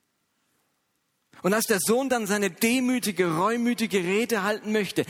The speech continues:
lässt ihn der Vater nicht mal aussprechen. Ist interessant, es kommt ja zweimal dieser Spruch des Sohnes. Beim ersten Mal kann der, ist, ist das ein ganzer Satz mit, „Lass mich dein Tagelöhner sein.“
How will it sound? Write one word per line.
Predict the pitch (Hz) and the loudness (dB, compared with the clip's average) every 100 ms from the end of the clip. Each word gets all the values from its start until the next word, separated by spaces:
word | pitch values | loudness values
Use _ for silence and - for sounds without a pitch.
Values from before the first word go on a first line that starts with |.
| 226 | -4
lässt | 180 226 - | 0 0 2
ihn | 220 | -2
der | 208 | 0
Vater | 202 196 202 | 0 0 -2
nicht | 202 | -2
mal | 185 208 | -2 0
aussprechen. | 214 269 - 269 214 135 | 0 -2 -2 -2 0 0
Ist | 135 | 0
interessant, | 202 180 - 208 185 226 - | 0 0 0 -2 -6 -10 -4
es | 180 | -2
kommt | 226 214 | 0 0
ja | 170 | 0
zweimal | - 180 240 226 170 | 0 0 0 -2 -2
dieser | 170 156 | -2 0
Spruch | 131 - 175 - | -2 -2 -2 0
des | 160 - | -2 0
Sohnes. | 160 123 - | 0 0 -2
Beim | - | 0
ersten | 208 226 - 240 | 0 0 -2 -2
Mal | 220 220 226 220 - - - - - | 0 0 -4 -10 -16 -6 -4 -4 -6
kann | - 208 | -2 0
der, | 214 196 175 | -2 -4 -2
ist, | - - | -2 -2
ist | - | -2
das | 185 | 0
ein | 175 | 0
ganzer | 175 196 170 | -2 -2 -2
Satz | 196 226 - | 0 -2 -4
mit, | 202 | -4
„Lass | 175 - | -4 -4
mich | 160 | -4
dein | 175 | -2
Tagelöhner | 147 180 220 220 214 | 0 -2 -2 -4 -2
sein.“ | 208 | -4